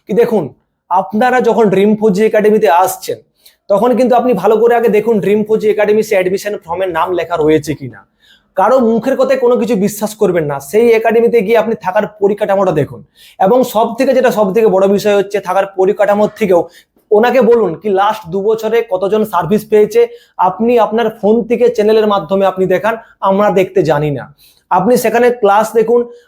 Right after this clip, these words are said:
লাস্ট কে কতজন আছে, কিরকম ক্লাস হয়, দুদিন থাকার জন্য তাকে ব্যবস্থা করে দিতে বলুন। চ্যালেঞ্জ কোর্সে ভর্তি করান, পঁচিশের জায়গায় তাকে বলুন আমি পঞ্চাশ হাজার টাকা আপনাকে দেওয়ার জন্য রাজি আছি। আর আপনাকেও বলছি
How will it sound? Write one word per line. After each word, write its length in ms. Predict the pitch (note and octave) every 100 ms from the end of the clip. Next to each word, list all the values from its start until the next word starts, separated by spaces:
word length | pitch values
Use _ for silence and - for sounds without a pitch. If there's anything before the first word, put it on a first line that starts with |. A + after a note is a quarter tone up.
| D#3
লাস্ট 460 | E3+ G#3 A#3 -
কে 120 | A3+ A#3
কতজন 280 | A#3+ A#3+ G#3+
আছে, 260 | G#3 A#3+
কিরকম 400 | A#3 G#3+ G#3+ A#3
ক্লাস 380 | A3+ G#3 G#3+ G#3+
হয়, 60 | A3
দুদিন 300 | F3+ G#3+ G3+
থাকার 240 | F3+ G3
জন্য 140 | G#3+ G#3
তাকে 160 | G3+
ব্যবস্থা 340 | F3 F#3+ F#3+ F#3
করে 160 | E3+
দিতে 200 | D#3+ D#3+
বলুন। 260 | D3 C3+ B2+ _ _ -
চ্যালেঞ্জ 260 | F#3 A3
কোর্সে 260 | C4 C4 C#4
ভর্তি 300 | B3+ B3+ C4
করান, 220 | C4 C4+ C4 _ _
পঁচিশের 360 | A3 B3+ G#3+ B3
জায়গায় 220 | B3 B3
তাকে 140 | A3+
বলুন 200 | B3 B3
আমি 140 | B3 B3
পঞ্চাশ 340 | A3+ A3+ A#3
হাজার 180 | A3+ A#3+
টাকা 160 | B3 A#3
আপনাকে 240 | A3 A3
দেওয়ার 180 | G3+ G3
জন্য 140 | F#3 E3
রাজি 240 | D3 D3
আছি। 240 | C3 A#2+ - _ -
আর 100 | F3+
আপনাকেও 480 | F#3+ G3 B3+ B3+ C4
বলছি 460 | A3 F#3+ F#3 B3